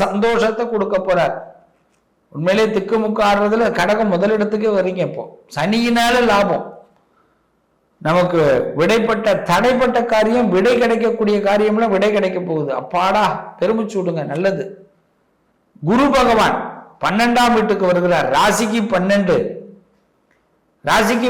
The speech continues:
பன்னெண்டு சுபகிரகத்தை கொடுக்க போறார். புத்திசாலித்தனத்தினால் இதுவரைக்கும் இழந்ததை நமக்கு பெறக்கூடிய காலம். நமக்கு ஒரு புத்திசாலித்தனம் இருக்கு இல்லையா? என்னைக்குமே ரொம்ப பிரைட் ஃபியூச்சர்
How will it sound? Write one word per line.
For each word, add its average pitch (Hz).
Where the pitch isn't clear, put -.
பன்னெண்டு 226
சுபகிரகத்தை 254
கொடுக்க 214
போறார். 180
புத்திசாலித்தனத்தினால் 226
இதுவரைக்கும் 202
இழந்ததை 254
நமக்கு 196
பெறக்கூடிய 220
காலம். 170
நமக்கு 160
ஒரு 165
புத்திசாலித்தனம் 208
இருக்கு 196
இல்லையா? 208
என்னைக்குமே 196
ரொம்ப 214
பிரைட் 226
ஃபியூச்சர் 214